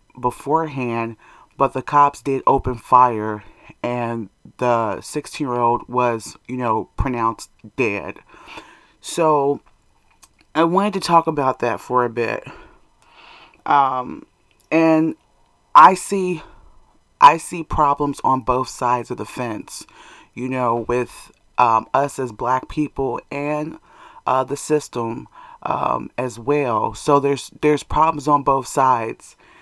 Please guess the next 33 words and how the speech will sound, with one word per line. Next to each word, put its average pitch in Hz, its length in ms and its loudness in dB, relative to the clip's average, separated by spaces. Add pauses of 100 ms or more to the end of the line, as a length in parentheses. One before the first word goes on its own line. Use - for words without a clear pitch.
(320)
And 139 540 -2 (440)
one 170 220 2
of 190 60 -4
the 175 80 -4
things 151 320 -2
I'd 151 180 -2
like 139 200 -6
to 139 80 -10
talk 135 280 -6
about 135 520 -4
is, 131 400 -10 (600)
um, 127 280 6
us 151 220 2
as 139 100 -4
Black 143 340 -4
people. 123 540 -4 (100)
You 139 140 -6
know, 139 460 2 (320)
uh, 143 180 4
we 147 100 0
want 151 360 0
changes, 147 840 -6 (480)
um, 131 460 -4 (440)
in 165 200 2
this 151 180 0
country, 139 760 -6
in 151 180 0
this 147 180 0
system. 131 680 -6 (480)
But, 151 300 4
um, 139 520 -6 (760)
you 160 140 -4
know, 143 480 8